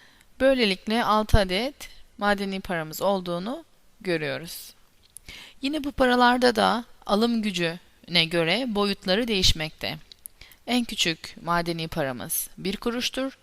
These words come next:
Hem boyut olarak daha küçüktür, hem de alım gücü olarak daha küçüktür. En büyük olan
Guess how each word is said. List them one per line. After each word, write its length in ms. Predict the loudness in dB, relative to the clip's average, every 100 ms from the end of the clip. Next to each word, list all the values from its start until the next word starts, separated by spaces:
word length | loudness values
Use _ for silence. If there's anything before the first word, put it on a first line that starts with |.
| -20 -20 -6
Hem 260 | -2 0
boyut 240 | -2 -2 -2
olarak 320 | 0 0 -2
daha 180 | -4 -4
küçüktür, 560 | -4 -6 -4 -6 -6 -6
hem 200 | -8 -4
de 80 | 0
alım 340 | 2 0 -2 -8 -18 -20 _ -12
gücü 240 | -8 -6
olarak 400 | -4 -4 -4 -4
daha 340 | -4 -2 -6 -6 -16 -20 -20 -20 _ -14
küçüktür. 520 | -6 -6 -6 -8 -10 -14 -20 -12 -2
En 240 | 0 2
büyük 260 | 0 -2 -4
olan 380 | -2 -2 -4